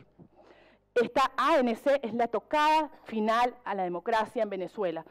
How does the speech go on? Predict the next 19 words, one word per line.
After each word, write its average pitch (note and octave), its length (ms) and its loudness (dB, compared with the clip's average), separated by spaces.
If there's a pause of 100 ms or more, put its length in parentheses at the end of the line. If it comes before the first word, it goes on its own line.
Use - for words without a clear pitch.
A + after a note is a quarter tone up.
(180)
pues - 180 2
su C4 160 2
mera E4 340 4
concepción B3 580 2
como F#3+ 280 2
mecanismo G3 720 0
para G#3 220 2
la F#3+ 120 0
toma D4 300 4
unilateral D4 460 2
de B3 80 2
decisiones A#3+ 560 0
por G3+ 180 -4
parte G3+ 320 -2
del B3 120 0
sector A3 340 -4
de B3 80 -2
la A#3 80 -4
sociedad A3+ 400 0